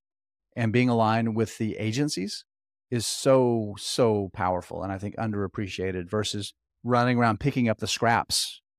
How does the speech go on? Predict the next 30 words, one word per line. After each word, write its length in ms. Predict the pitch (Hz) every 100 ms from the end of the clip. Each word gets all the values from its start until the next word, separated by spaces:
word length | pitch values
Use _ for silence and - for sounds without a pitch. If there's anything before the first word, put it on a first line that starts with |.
| _ _
of 320 | - 110 110 98
the 100 | 110
ninety-nine 600 | 113 117 131 120 117 110
percent 280 | 110 120
of 60 | 104
companies 440 | 120 110 107 104
that 160 | 95 101
spend, 360 | - 113 104 95 _ -
I 80 | 113
don't 100 | 104
know, 180 | 98 110 _ _ _
twenty-five, 460 | - 117 113 110 107
fifty 240 | 113 -
percent 300 | - 98 107
of 60 | 107
the 60 |
money, 320 | 98 95 95 - _ _ _ _ -
instead 220 | 107 -
of 60 | 113
focusing 400 | 131 113 139 131
on 100 | 113
the 80 | 110
one 260 | 101 120
to 60 | 120
five 300 | - 110 147
percent 280 | 127 - 110
of 60 |
companies 360 | 110 104 110 98
that 140 | 104
spend 440 | - - 107 104